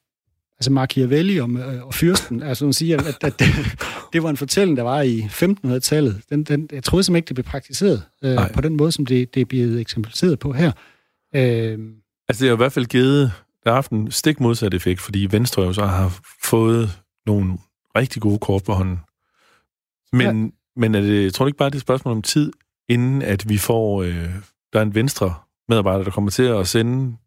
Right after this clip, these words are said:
Speaker 2: det dokument med deres spin, handlingsplan, til en journalist fra Jyllandsposten?
Speaker 1: Jamen, jeg er jo ikke i tvivl om, de er der. Altså,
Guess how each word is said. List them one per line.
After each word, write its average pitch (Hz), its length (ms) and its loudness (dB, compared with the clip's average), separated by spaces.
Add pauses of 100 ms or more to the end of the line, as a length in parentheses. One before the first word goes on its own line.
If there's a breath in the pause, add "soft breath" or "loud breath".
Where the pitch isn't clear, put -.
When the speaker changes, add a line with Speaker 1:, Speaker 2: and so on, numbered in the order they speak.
(120)
Speaker 2:
det 113 200 0
dokument 107 360 0
med 101 80 0
deres 135 280 2
spin, - 520 -2 (840)
handlingsplan, 107 640 0 (760)
til - 100 2
en 104 60 0
journalist 101 380 -2
fra 104 100 -2
Jyllandsposten? 98 580 -4 (340)
Speaker 1:
Jamen, 139 100 2
jeg 143 60 4
er - 20 0
jo 165 40 2
ikke 202 80 0
i 185 40 -4
tvivl 233 180 2
om, 147 100 2
de 139 200 -4
er 165 80 -2
der. 175 100 -4 (880)
Altså, 139 180 0